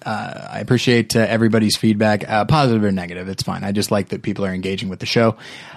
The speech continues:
Um, I also wanted to remind everyone that, uh, a couple weeks ago, I was on, uh,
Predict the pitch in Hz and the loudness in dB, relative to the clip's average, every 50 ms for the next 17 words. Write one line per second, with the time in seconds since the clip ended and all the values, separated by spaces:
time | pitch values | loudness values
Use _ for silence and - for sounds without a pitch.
0 | - - 117 117 117 117 117 101 127 131 135 135 143 139 131 123 127 120 113 117 | -4 0 2 2 4 4 4 4 4 4 4 4 4 4 6 6 6 6 6 6
1 | 117 113 117 120 123 120 113 117 113 110 110 107 107 - - - 113 107 104 104 | 6 6 4 4 4 4 4 4 6 6 6 4 2 0 0 2 2 4 4 2
2 | 101 104 - _ _ _ - - - _ _ _ _ _ - 117 117 117 - 185 | 0 -2 -6 _ _ _ -20 -20 -20 _ _ _ _ _ -2 0 0 2 2 2
3 | 180 175 160 170 165 139 - 139 123 120 117 101 113 117 117 113 110 117 117 113 | 4 6 6 6 6 4 4 4 6 6 6 4 6 6 6 6 6 4 4 6
4 | 113 110 110 107 107 - 110 107 104 104 107 98 | 6 6 6 4 4 2 -2 -4 -4 -4 -6 -6